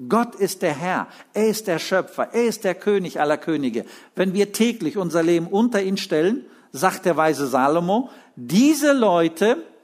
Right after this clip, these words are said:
die leben entspannter. Diese Leute leben sicherer. Diese Leute stehen stabiler im Leben da. Und das brauchen wir heutzutage, dass wir wirklich uns bewusst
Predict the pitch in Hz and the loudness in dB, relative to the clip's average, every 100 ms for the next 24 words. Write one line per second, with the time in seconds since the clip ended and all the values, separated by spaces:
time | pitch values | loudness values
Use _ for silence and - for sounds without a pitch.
0 | _ _ - 127 196 262 180 156 151 147 | _ _ -16 0 4 4 4 2 2 0
1 | 180 214 - - 208 - 262 359 - 87 | -2 -4 -10 -4 -4 -2 -4 -4 -4 -8
2 | - _ _ _ _ _ _ - 131 220 | -8 _ _ _ _ _ _ -14 2 4
3 | 277 277 240 175 165 165 196 208 233 - | 4 2 2 2 2 0 0 0 -2 -10
4 | _ - 151 151 151 147 170 208 - - | _ -2 2 4 2 0 -4 -8 -16 -16
5 | 151 262 277 285 226 107 - _ _ _ | -2 -2 0 0 0 -4 -8 _ _ _
6 | _ 123 190 262 226 180 147 143 143 165 | _ -2 2 2 2 2 2 0 0 -4
7 | - - - - 135 131 131 - 123 143 | -4 -10 -12 -2 -2 -2 -4 -8 -6 -4
8 | 139 139 143 202 233 156 113 85 78 - | -2 -2 -2 -2 -2 -2 -2 -2 -4 -16
9 | _ _ _ _ - 127 190 220 - - | _ _ _ _ -8 -2 0 -2 -6 0
10 | 170 208 - 156 143 143 135 - _ - | 0 0 -4 -8 -2 -2 -2 -10 _ -2
11 | 190 190 156 - 131 131 131 131 - _ | -2 -2 -10 -4 0 0 -2 -4 -8 _
12 | - 123 139 127 107 156 226 180 165 - | -8 -6 -4 -4 -2 -2 -2 -2 -6 -4
13 | 147 104 123 113 135 202 - | -8 -6 -6 -4 0 0 -2